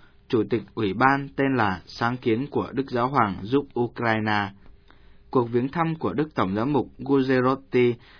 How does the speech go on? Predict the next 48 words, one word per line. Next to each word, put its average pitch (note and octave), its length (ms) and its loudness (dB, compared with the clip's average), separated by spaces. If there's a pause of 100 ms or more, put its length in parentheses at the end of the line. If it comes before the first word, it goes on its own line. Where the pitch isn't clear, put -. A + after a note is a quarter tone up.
(140)
nhằm B2 300 -2
bày C3 180 2
tỏ A#2 80 2 (160)
tình G2+ 220 0
liên C3+ 200 2
đới A#2+ 320 0
trong D#3 180 -4
tinh D#3+ 160 -4
thần A2+ 260 -4
cầu G#2 180 2
nguyện G2+ 260 2 (320)
và G#2 200 2
mang B2 220 0
phép E3 220 -4
lành G#2+ 260 0
của F#2+ 240 -4
Đức B2 180 -4
Thánh B2 160 -4
Cha B2 180 -2 (100)
Francisco A#2 680 -2 (100)
cho C#3 140 0
dân C3+ 200 -2
chúng C3+ 220 -2
địa C3+ 200 0 (120)
phương C3+ 240 2 (360)
đã A2+ 300 -2
chịu - 140 0
đau C3 160 2
khổ - 240 -4
rất A2+ 200 -4
nhiều, A2 380 0 (300)
thiếu C3 200 2
điện, C#3+ 240 2 (160)
nước D#3 300 -2 (100)
và A2+ 220 -2
sưởi, F2+ 360 -4 (760)
mặc B2 200 0
dù A#2 400 2
trời A2 200 2
lạnh G#2+ 260 2 (100)
âm B2+ 180 2
hai C3 200 2
mươi B2+ 160 2
độ. A2 280 0 (760)
Trong B2 240 2
cuộc G2+ 240 -4
viếng G#2 220 0
thăm, B2 280 -4